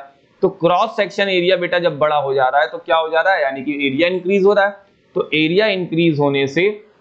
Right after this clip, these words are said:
area increase होने से हमारा pressure क्या हो रहा है बेटा,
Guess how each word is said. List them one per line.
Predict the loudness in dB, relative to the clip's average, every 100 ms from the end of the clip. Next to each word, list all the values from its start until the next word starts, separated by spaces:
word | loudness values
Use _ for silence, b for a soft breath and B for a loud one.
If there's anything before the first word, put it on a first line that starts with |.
| _ _ _ _ _ _ _ _ _ _ _ _ _ _ -20 -6
area | -2 0 0 0
increase | -2 -2 0 2
होने | 2 2 2
से | 2
हमारा | 2 0
pressure | 0 -2 -2 -4
क्या | 0 2
हो | 4
रहा | 2
है |
बेटा, | 0 0 -2 -8 -18